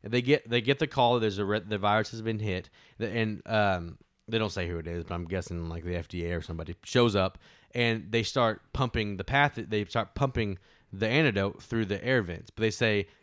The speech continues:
"You have to be in there for eight hours," okay? Now, the ni-, now the thing about this is there, this guy's a lawyer, okay? The main guy's a lawyer, and he was the first person to ever get somebody off for murder from the virus. So if you have the virus, you're allowed to murder,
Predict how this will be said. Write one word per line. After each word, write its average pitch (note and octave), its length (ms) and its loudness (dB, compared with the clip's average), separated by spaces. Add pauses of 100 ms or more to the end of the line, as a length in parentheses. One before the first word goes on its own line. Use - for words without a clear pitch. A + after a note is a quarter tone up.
"You A2 120 4
have A#2+ 120 6
to A2+ 60 -8
be A#2+ 120 4
in A#2 40 4
there A2 80 2
for G#2+ 160 -4
eight G2 120 -2
hours," E2+ 440 -6 (180)
okay? G#2+ 300 0 (480)
Now, C3 340 2
the B2 120 -2
ni-, F3+ 260 4
now D3 120 2
the C#3 60 4
thing B3 200 0
about F3 320 4
this G#2 180 2
is G2+ 220 0
there, B2+ 160 4 (100)
this D3 220 2
guy's D3+ 220 4
a A#2 40 2
lawyer, G2+ 480 0 (220)
okay? A2 320 -2 (260)
The G#2+ 60 -2
main A#2 160 4
guy's A2+ 160 2
a A#2 40 -2
lawyer, A2 200 4
and F#2 120 0
he C#3+ 420 2 (760)
was B2+ 180 4
the A2+ 100 2
first F3 380 4
person B2+ 440 2
to G2+ 120 -6
ever A2+ 240 2
get A2+ 260 0
somebody G#2 320 0
off F#2 180 2
for F2+ 100 -2
murder E2+ 400 -2
from F#2 200 -6
the F2 80 -2
virus. D#2+ 540 -8 (220)
So - 100 -4
if A#2+ 80 0
you D#3 80 8
have F#3 100 6
the D3+ 80 4
virus, C#3 460 4
you're A#2+ 160 4
allowed A2 260 6
to F#2 40 -2
murder, F2 440 -4